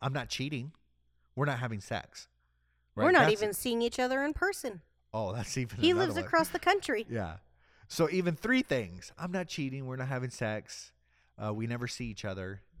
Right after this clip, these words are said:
Speaker 1: And so we got all these justifications, right, of,
Speaker 2: Yeah.
Speaker 1: um, of why this is taking place. But here, here's the key thing.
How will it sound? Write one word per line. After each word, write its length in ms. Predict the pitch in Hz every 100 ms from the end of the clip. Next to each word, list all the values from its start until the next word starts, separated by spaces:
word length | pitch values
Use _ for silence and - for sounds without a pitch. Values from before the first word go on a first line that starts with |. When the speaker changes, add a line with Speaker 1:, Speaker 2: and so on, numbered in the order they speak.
| -
Speaker 1:
And 340 | 98 90 87
so 160 | - 98
we 120 | 110
got 140 | 131
all 160 | 123 143
these 160 | 135 -
justifications, 800 | 127 - - - 127 - 104 95
right, 200 | 90 85
of, 220 | 101 95
Speaker 2:
Yeah. 240 | 98 92 85
Speaker 1:
um, 100 | 87 _ _ _ - - - -
of 100 | 107
why 120 | 117
this 200 | 104 104
is 80 | 101
taking 220 | - 101
place. 280 | 92 101 90 _ _ _ 110
But 300 | 113 147 120
here, 200 | 143 151
here's 540 | 156 139 143 139 - -
the 80 |
key 200 | - 127 110
thing. 360 | 113 90 92